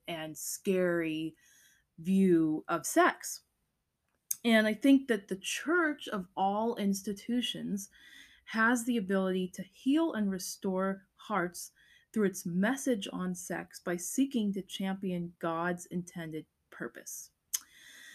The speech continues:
Um, so here's an example, and here's why I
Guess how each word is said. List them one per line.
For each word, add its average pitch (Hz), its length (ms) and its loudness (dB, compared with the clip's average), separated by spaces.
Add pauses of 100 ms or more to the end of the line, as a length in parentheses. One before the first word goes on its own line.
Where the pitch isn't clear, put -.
(680)
Um, 190 480 4 (520)
so 233 840 6 (140)
here's 349 420 6
an 294 120 6
example, 196 880 0 (200)
and 196 320 4
here's 240 300 0
why 202 320 2
I 190 200 0